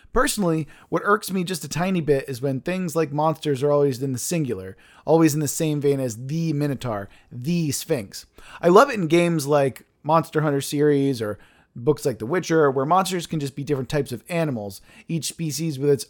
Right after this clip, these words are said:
own place in the ecosystem, rather than having a clear separation between normal animals and monsters.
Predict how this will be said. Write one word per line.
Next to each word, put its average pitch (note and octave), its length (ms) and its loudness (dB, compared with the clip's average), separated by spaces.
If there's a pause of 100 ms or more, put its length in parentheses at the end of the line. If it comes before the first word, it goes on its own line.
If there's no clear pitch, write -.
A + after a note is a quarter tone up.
own D3+ 260 2
place D3 320 2
in C#3+ 60 -4
the C#3 80 -6
ecosystem, A2+ 760 -4 (280)
rather G#3+ 260 8
than F#3+ 160 2
having E3 300 2
a D3 80 -2
clear G3+ 320 -2
separation D#3+ 600 0
between B2 300 -6
normal E3+ 360 4
animals D3 440 0
and B2+ 120 -4
monsters. B2 580 -6